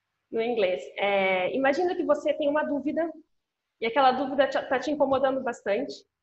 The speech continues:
é, ou uma dúvida, assim, que você teve e de repente passou, e, e em algum momento você, você soluciona essa dúvida.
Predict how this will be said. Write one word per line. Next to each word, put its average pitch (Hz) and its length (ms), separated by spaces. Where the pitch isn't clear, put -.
é, 208 760
ou 359 180
uma 339 140
dúvida, 302 380
assim, 277 320
que 262 80
você 247 240
teve 269 520
e 233 40
de 247 80
repente 254 340
passou, 294 640
e, 262 240
e 247 160
em 277 60
algum 277 240
momento 311 520
você, 294 720
você 262 160
soluciona 311 560
essa 392 200
dúvida. - 540